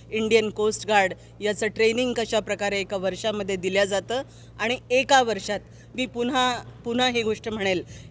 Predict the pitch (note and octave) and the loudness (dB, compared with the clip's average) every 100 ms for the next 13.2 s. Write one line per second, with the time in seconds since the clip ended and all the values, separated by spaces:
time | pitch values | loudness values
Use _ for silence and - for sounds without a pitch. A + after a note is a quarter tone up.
0 | - A#3 A#3 C#4 C4 A#3 G#3 A#3+ A3+ - | 4 4 6 4 4 2 0 0 -2 -2
1 | - B3 - - A#3+ - - - A3 - | -8 -8 -8 -4 -4 -4 -16 -2 -2 -2
2 | - G#3+ G#3+ B3+ B3 B3 A3+ G#3+ G3 E3 | 0 2 6 6 6 2 0 0 0 0
3 | - - - - G3+ A3+ A#3 G3 - - | -4 -20 -20 -2 4 4 4 0 -8 -6
4 | G#3 G#3+ A3 A3+ A3 A#3 B3 A#3+ A#3 A#3+ | -2 0 0 -2 -4 0 0 0 4 4
5 | A3 A3 A3 - - - - G3+ G#3 A#3 | 4 0 -2 -6 -20 -20 -10 2 4 4
6 | B3 B3 A#3 A#3 A3 A3 A3 A3+ E3 A3 | 2 6 6 4 0 0 2 2 2 2
7 | A3 G#3+ G#3 A3+ A3 - - - G3+ G3+ | 2 0 2 0 0 -4 -20 -20 -4 2
8 | G#3+ G#3+ G#3+ - G3 F#3+ F#3+ F#3 F#3 G3 | 4 4 2 2 4 6 6 4 4 2
9 | G3+ G#3 G#3+ A3+ A#3 A#3 G#3 G#3 A3+ G#3 | 2 -2 0 0 4 4 4 2 -2 -4
10 | G#3 A3 B3 A#3+ A3+ A3+ G#3+ G#3+ A3 - | -2 0 2 2 0 2 2 0 -2 -8
11 | - - A3+ C#4+ G#3+ A3 C#4 D#4 C4+ - | -8 -4 0 0 2 2 4 2 -2 0
12 | G#3+ A#3 C4 E4+ C4 C4+ C4+ A#3 A#3 G#3+ | 0 2 2 2 2 0 0 -2 -2 -2
13 | G3+ F#3 | 0 0